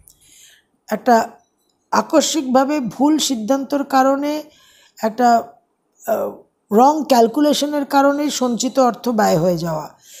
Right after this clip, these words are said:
এবং দাম্পত্য জীবনে একটা বিশেষ ঝড় ওঠা, নানানভাবে একটা বিবাদ, ভুল বোঝাবুঝি, মন কষাকষি,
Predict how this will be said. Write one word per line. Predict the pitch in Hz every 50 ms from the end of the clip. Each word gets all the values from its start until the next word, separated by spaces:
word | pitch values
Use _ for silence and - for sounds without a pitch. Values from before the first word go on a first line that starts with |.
| - - _ -
এবং | 247 247 240 277 311 330 339 330 - - _ _ _ _ _ _ _ _ - 220
দাম্পত্য | 175 220 214 220 240 202 302 302 - - - 330 262
জীবনে | 254 302 277 302 311 302 320 320 320 330 339 - - _ -
একটা | - 220 208 - 277
বিশেষ | 233 208 190 247 254 - - - 349 349 370 339 - - - - - - - 175
ঝড় | 160 214 247 240 233 220 214
ওঠা, | 202 208 - 170 160 160 - _ _ _ _ _ _ - - - - 233
নানানভাবে | 233 233 247 247 262 294 311 320 330 330 285 285 302 277 311 311 320 311 311 - - _ _ _ _ _ _ _ _ _ _ _ _ _ -
একটা | 254 226 - - 277 269 269 233 220 - 208
বিবাদ, | 180 240 254 226 233 269 269 277 285 269 247 214 - _ _ _ _ _ _ -
ভুল | 226 254 285 285
বোঝাবুঝি, | 254 269 269 247 262 269 277 262 269 262 233 262 285 285
মন | 262 247 233 240 254 262
কষাকষি, | - 277 214 - 262 269 269 269 254 196 - 277 285 285